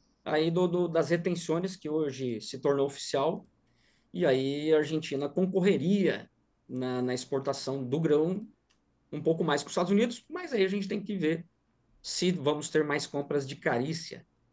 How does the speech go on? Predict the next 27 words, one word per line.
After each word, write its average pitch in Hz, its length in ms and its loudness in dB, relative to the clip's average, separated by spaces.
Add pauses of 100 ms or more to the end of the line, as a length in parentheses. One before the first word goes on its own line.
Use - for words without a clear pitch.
(120)
é, 123 480 0
de 117 120 -4
soja 131 280 -2
americana. 139 440 -2
Mas 175 200 4
veja, 160 340 6 (340)
esse 202 280 4
ponto, 180 680 2
em 151 240 2
teoria, 175 380 4
seria 202 360 -2
bom 180 260 0
para 202 160 0
os 202 60 0
Estados 202 180 -2
Unidos, 160 200 2
porque 160 280 -4
daí 156 220 2
geraria 170 380 4
mais, 156 800 -2
mais 156 260 0
demanda 156 340 0
pela 165 180 -2
soja 143 280 -2
americana, 156 420 0
tá 120 120 -4
bom? 165 240 0